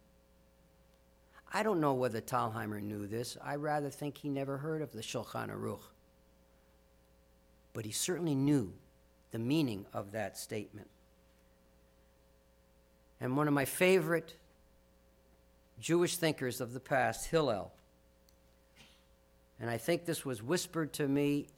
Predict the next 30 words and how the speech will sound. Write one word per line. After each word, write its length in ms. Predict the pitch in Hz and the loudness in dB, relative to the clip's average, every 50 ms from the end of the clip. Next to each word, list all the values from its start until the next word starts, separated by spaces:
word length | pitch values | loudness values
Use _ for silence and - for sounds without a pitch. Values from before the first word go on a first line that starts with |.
| - - | -10 -6
in 180 | 123 123 117 | -4 -2 -2
my 200 | 117 113 110 107 | -2 -2 -2 -4
crib 420 | 107 - - - 165 160 156 139 127 | -4 -8 -4 0 0 0 0 0 0
by 200 | 123 120 110 107 | 0 0 0 0
my 180 | 104 101 104 | -2 -4 -6
father 480 | 101 - - 123 123 123 123 113 120 117 | -8 -6 -4 -4 -2 -2 -2 -4 -4 -6
from 240 | 110 - - 110 107 | -8 -10 -10 -8 -8
the 80 | 107 | -8
very 260 | 104 104 110 113 117 113 | -8 -6 -4 -4 -4 -4
beginning. 440 | 107 113 117 113 107 98 95 90 87 - _ _ - - - - - - - - - - | -6 -8 -8 -8 -8 -8 -10 -12 -16 -20 _ _ -20 -20 -20 -20 -20 -20 -20 -20 -20 -16
Hillel 380 | - 90 156 170 165 160 156 147 | -2 2 4 6 8 8 6 6
said, 380 | - - - 117 104 101 95 - - - - - - - - - | 4 2 0 0 0 -2 -6 -10 -20 -20 -20 -20 -20 -20 -8 0
"In 160 | - 156 147 | 2 4 6
a 80 | 147 139 | 6 4
place 560 | 143 - - 196 202 220 240 233 - - - | 2 4 8 10 12 12 10 8 4 0 2
where 260 | 156 175 175 170 160 | 6 10 10 10 10
there 320 | - 160 151 143 143 - 170 | 10 8 6 6 4 4 4
are 280 | 156 160 165 175 170 | 6 8 8 8 6
no 320 | 160 156 165 175 190 202 202 | 6 6 8 8 8 8 8
men, 420 | 190 190 180 160 127 104 95 101 - - - _ _ _ _ _ _ _ _ _ _ _ _ _ _ _ _ _ _ _ _ _ _ _ _ _ _ - - - - _ _ - - - - - _ | 8 8 8 6 4 2 -2 -8 -12 -18 -20 _ _ _ _ _ _ _ _ _ _ _ _ _ _ _ _ _ _ _ _ _ _ _ _ _ _ -20 -20 -20 -20 _ _ -20 -20 -20 -20 -20 _
strive 920 | - - - - 147 143 143 147 147 151 151 151 151 147 147 131 - - - | -10 -8 -4 2 6 8 10 10 10 8 8 4 4 2 -2 -4 -6 -12 -4
to 120 | - 147 | -4 -4
be 520 | 117 107 - 120 117 113 113 117 113 117 - - - | -4 -2 -2 -2 0 0 0 -2 -4 -6 -10 -12 -10
a 80 | 120 | -8
man. 440 | 117 113 113 113 110 110 98 92 - - - - _ _ _ _ - - - - - - _ - - | -6 -6 -6 -6 -6 -8 -10 -12 -16 -18 -20 -20 _ _ _ _ -20 -20 -20 -20 -20 -20 _ -14 -8
Strive 480 | - - - 156 151 147 147 147 143 | -8 -4 2 6 8 8 8 8 6
to 80 | - 127 | 0 -4
be 140 | 113 123 117 | -2 0 0
a 40 | 110 | 0
mensch." 540 | 110 113 107 98 98 - - - - - | 0 -2 -2 -4 -6 -6 -6 -6 -8 -8